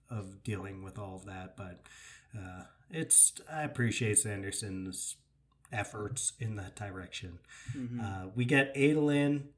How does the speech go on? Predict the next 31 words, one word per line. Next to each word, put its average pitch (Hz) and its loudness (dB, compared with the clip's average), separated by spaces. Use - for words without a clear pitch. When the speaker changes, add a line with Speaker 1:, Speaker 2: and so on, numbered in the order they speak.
Speaker 1:
who's 117 2
struggling 123 4
with 123 2
a 135 0
lot 123 6
of - -4
daddy 107 6
issues 107 6
for - -2
the 107 0
most 104 0
part. 104 -2
He 110 -4
is, 104 -2
uh, 131 -12
I 110 -6
don't 101 -6
know, 95 -8
he's 98 -4
gonna 98 -6
prove 120 0
himself 104 -2
now 95 -4
because 92 -2
he's 92 -2
gonna 101 -6
be 98 -6
put 117 0
on 113 2
trial 85 -8
for 95 -6